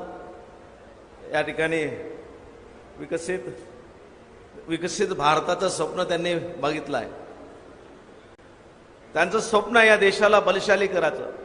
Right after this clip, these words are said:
या देशाला उंच शिखरवण्याचं, या देशाला जगात एक नंबरचं स्थान बनवायचं.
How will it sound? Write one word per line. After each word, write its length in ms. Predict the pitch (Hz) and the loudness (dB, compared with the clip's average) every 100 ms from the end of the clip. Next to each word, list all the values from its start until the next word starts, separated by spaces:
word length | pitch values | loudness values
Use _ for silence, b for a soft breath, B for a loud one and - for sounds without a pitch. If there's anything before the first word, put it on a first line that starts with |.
| - - - - - - - | -16 -18 -20 -20 -20 -14 0
या 120 | 185 | 2
देशाला 440 | 180 180 208 202 | 2 2 4 8
उंच 360 | 208 196 208 - | 8 6 0 -2
शिखरवण्याचं, 640 | - 196 185 175 151 131 120 - B B - | -2 0 0 0 -4 -4 -8 -12 B B -4
या 120 | 170 | 0
देशाला 520 | 170 175 170 180 208 214 | 2 2 2 4 6 6
जगात 480 | 160 151 180 190 | 4 4 6 4
एक 160 | 175 - | 2 -4
नंबरचं 320 | 175 175 175 | -4 -4 -4
स्थान 340 | 165 156 156 151 | -4 -2 -2 -4
बनवायचं. 400 | 139 131 123 | -4 -4 -6